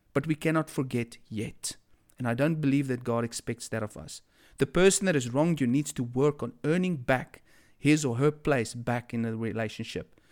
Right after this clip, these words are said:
So you forgive, and based on the person's repentance, you eventually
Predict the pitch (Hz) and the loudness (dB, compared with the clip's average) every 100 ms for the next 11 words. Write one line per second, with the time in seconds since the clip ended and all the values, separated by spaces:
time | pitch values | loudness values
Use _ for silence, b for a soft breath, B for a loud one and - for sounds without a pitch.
0 | b b - 202 226 262 180 143 151 185 | b b 2 4 4 2 4 4 4 2
1 | 143 151 170 196 180 - 190 190 208 - | 4 4 4 0 -2 2 2 2 -2 -2
2 | 180 214 214 156 131 - 151 135 135 170 | 0 2 0 0 -2 0 0 2 2 0
3 | - 202 190 | 0 -4 -4